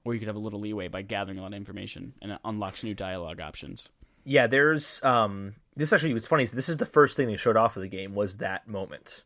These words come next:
Speaker 1: Yeah.
Speaker 2: When they first showed gameplay, it was that moment. I'm really excited about this game. I'm very curious what it's gonna look like. It looks super gorgeous. Every time they show it off, they show off interesting decisions that you're,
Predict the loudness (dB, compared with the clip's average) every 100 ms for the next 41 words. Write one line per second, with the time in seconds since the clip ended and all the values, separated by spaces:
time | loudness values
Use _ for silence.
0 | 0 2 2 -2 -6 2 4 4 2 2
1 | 2 2 0 -2 -4 -12 -12 -16 -20 -20
2 | -10 4 4 8 6 6 4 4 6 4
3 | 4 0 -4 -4 -6 -14 _ _ _ _
4 | _ _ _ _ _ -8 6 6 8 6
5 | 6 4 0 -2 0 2 4 4 4 -2
6 | -2 2 2 0 -2 -2 2 6 6 4
7 | -2 -2 -12 -16 0 4 4 4 2 2
8 | 4 6 8 8 6 4 0 0 4 6
9 | 4 0 -4 -6 -6 -6 -6 -6 -6 -6
10 | -6 -6 -4 -6 -8